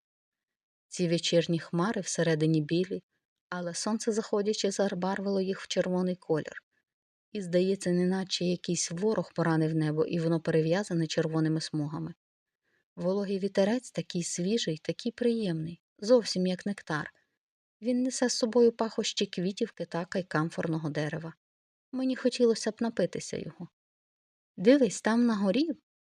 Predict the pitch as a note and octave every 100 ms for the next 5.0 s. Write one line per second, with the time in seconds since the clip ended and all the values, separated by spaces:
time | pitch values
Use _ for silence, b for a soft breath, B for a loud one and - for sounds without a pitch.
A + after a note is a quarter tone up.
0 | _ B3 D#4+ E4 D#4 F#3+ D#3 - _ _
1 | _ _ - G#3+ C4+ G#3+ F3 E3+ G3 A3+
2 | A3+ F#3 G3 F#3+ F#3+ G3+ - - G#3 B3+
3 | G#3 - G3 - A3 G#3 G#3 F#3 - E3+
4 | - D#3 - G#3+ A#3 - - G3+ - -